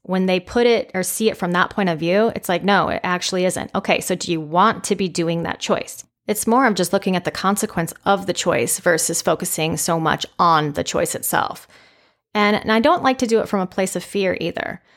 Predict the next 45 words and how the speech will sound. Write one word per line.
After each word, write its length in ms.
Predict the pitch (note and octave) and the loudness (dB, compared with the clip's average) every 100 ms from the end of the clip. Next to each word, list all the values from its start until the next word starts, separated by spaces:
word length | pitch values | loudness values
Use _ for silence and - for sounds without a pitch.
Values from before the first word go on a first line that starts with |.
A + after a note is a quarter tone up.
| _ | _
Like, 180 | - F3 | -8 -4
"If 180 | - F#3+ | -4 0
you 120 | A3+ | 2
make 300 | A#3+ B3+ C4 | 4 4 2
this 220 | A#3+ E4 - | 2 2 0
choice, 560 | - C#3 C3+ - - - - - | -2 0 -2 -4 -8 -12 -16 -8
it's 160 | F3+ | -6
going 220 | - G3 G3 | -2 0 2
to 80 | |
lead 280 | F3+ G#3 G#3 | 2 2 4
you 60 | G#3+ | 2
down 340 | G3+ G3 F3+ | 2 2 0
this 320 | D#3 F#3+ - | 0 0 0
road." 440 | E3+ F3+ D3+ - - _ _ _ _ _ _ | 0 2 2 -4 -12 _ _ _ _ _ _
It's 260 | - G3+ - | -2 -2 0
more 240 | A3 A#3+ | 2 2
so, 540 | B3 - F#3+ F#3 F#3 F#3 _ _ _ - - | 0 0 2 2 0 -4 _ _ _ -20 -8
is 280 | - F#3+ F3 - _ _ | -2 -2 -2 -10 _ _
your 280 | F3 G#3 B3 | 0 2 4
road 380 | A#3+ G#3 G3 F#3 | 4 4 2 2
you're 160 | F#3+ | 0
actually 500 | F#3 F#3 - F#3+ G3 | 0 0 -4 -4 -2
on 380 | - G#3+ E3 C#3 | 0 2 2 0
and 200 | C#3+ F3+ | 0 0
wanting 240 | F3 G3+ G3+ | 2 2 2
to 120 | E3 | -2
be 180 | - B2 | -6 -4
on, 400 | F#2 - G3 G3 | -4 -6 -8 -8
and 180 | F3+ E3 | -6 -4
your 100 | D3 | -4
future 400 | E3+ C4+ C#4+ F#3+ | -4 -2 0 0
self 300 | F3+ - - | -2 -2 -2
and 100 | - | 0
all 120 | G#3 | 2
your 100 | B3 | 4
desires 460 | G#3+ G3+ F3+ E3+ E3 | 2 2 2 2 0
and 80 | E3 | -2
dreams, 340 | F3+ - - - - _ _ - | -2 -4 -10 -18 -20 _ _ 0
is 300 | G3+ F3+ F3 | 2 0 0
that 340 | G3 A#3+ - - | 2 4 2 -2
one 280 | F#3+ G3 G#3 | 0 2 2
thing 440 | G#3 F3+ F#3+ G#3+ - _ | 0 -2 0 -2 -6 _
on 320 | - F#3 F3+ F3+ | 0 4 4 4
that 240 | E3+ - | 2 0
road? 400 | F3 - - - | 0 -2 -4 -12